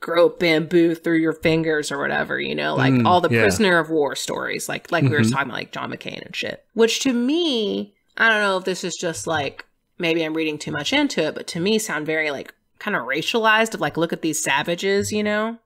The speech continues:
Speaker 2: Yep. That you're not reading too much into it. That was def-
Speaker 1: Okay.
Speaker 2: yep. Definitely an element. The, that General, uh, Westmoreland guy,
Speaker 1: Mm-hmm.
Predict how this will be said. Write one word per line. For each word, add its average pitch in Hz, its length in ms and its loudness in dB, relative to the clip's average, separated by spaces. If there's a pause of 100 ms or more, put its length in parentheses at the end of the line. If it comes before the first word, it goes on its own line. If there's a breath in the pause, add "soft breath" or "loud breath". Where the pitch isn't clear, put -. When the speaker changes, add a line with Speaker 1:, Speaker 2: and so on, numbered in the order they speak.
(420)
Speaker 2:
Yep. - 380 -2
That 85 100 -4
you're 92 100 -4
not 113 160 -2
reading 127 200 4
too 135 100 2
much 131 160 4
into 127 200 2
it. 101 100 -6
That 92 140 -2
was 98 120 0
def- 107 80 0
Speaker 1:
Okay. 151 200 -2 (120)
Speaker 2:
yep. - 240 2 (640 loud breath)
Definitely 120 440 2
an 117 100 6
element. 101 420 2
The, 98 280 2 (200 soft breath)
that 117 280 0
General, 120 640 4 (240)
uh, 101 420 -2
Westmoreland 131 760 4 (340)
guy, 156 320 4
Speaker 1:
Mm-hmm. 220 360 4